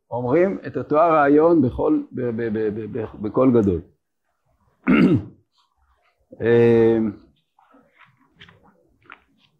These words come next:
אותו רבי ישראל מקוצק, אדמו"ר מקוצק ב-, בימים ההם, החליט שהוא לא רק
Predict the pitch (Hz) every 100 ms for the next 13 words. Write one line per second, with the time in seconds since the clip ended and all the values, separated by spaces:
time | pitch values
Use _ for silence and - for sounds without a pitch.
0 | _ _ _ _ - 123 175 214 214 170
1 | 156 147 170 175 165 127 117 156 - _
2 | _ _ _ _ _ - - 107 110 139
3 | 165 156 156 147 - 98 117 113 107 101
4 | - _ _ _ _ _ _ _ _ _
5 | - 110 107 107 104 113 131 143 135 135
6 | 131 156 - _ _ _ _ _ _ _
7 | _ _ _ _ _ _ _ 180 117 151
8 | 190 - 160 151 160 160 196 202 -